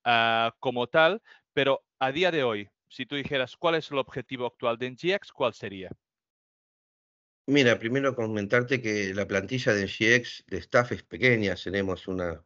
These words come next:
Speaker 2: veinticinco personas que en etapas operativas estivales en general, por la altura de la montaña,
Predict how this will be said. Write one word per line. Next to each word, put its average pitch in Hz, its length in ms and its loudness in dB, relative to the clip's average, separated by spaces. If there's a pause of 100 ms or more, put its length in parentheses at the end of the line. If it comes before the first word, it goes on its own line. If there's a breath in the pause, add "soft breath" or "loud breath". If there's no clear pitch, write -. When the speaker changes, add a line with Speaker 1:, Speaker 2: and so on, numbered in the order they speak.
Speaker 2:
veinticinco 92 560 -2
personas 107 680 2
que 90 440 -4 (340 loud breath)
en 92 100 -2
etapas 95 500 4
operativas 92 840 2
estivales 104 640 4
en 92 80 -4
general, 101 320 -2
por 95 140 -8
la 87 80 -2
altura 98 260 -4
de 92 60 -2
la 87 120 -4
montaña, 92 640 0